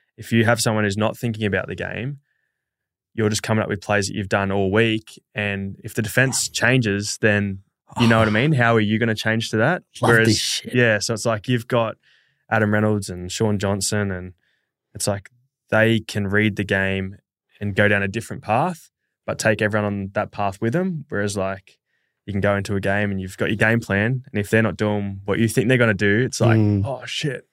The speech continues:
Speaker 1: Like, how do we
Speaker 2: Fuck.
Speaker 1: change?" But, yeah, I, I think, once again, that's a lesson I've learnt this year again, and something I guess we'll work on next year. Um, but, yeah, I guess looking at the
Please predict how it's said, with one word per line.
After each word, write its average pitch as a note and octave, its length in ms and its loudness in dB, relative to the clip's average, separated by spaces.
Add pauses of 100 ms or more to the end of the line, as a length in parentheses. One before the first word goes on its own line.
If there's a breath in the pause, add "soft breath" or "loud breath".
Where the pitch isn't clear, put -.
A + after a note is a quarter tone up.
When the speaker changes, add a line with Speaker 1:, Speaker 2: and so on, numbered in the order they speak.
(140)
Speaker 1:
Like, A#2 160 -4
how A#2+ 180 4
do A2+ 80 4
we G#2+ 80 -2
Speaker 2:
Fuck. G#2 80 -8
Speaker 1:
change?" D3+ 400 -4
But, F#2+ 180 -12 (760 soft breath)
yeah, G2+ 220 2
I, - 300 2
I B2 60 2
think, A#2+ 200 -2
once A#2 180 0
again, G#2+ 180 2
that's - 360 -2
a A2 80 0
lesson G#2 560 -2
I've G#2+ 220 2
learnt G#2+ 220 0
this A2 200 -2
year G#2 160 4
again, G#2+ 380 2
and F#2+ 260 -4 (280)
something G2 280 -4
I G2 40 -4
guess G2 160 -6
we'll G2 140 -2
work F#2+ 280 -4
on F#2+ 260 -8 (340)
next A#2 300 0
year. D3 260 0 (140)
Um, F#2 480 -8 (600)
but, F2 120 0
yeah, F#2 280 -4
I G#2 80 0
guess - 220 -8 (380)
looking A2+ 260 2
at G2+ 100 -2
the G#2+ 120 0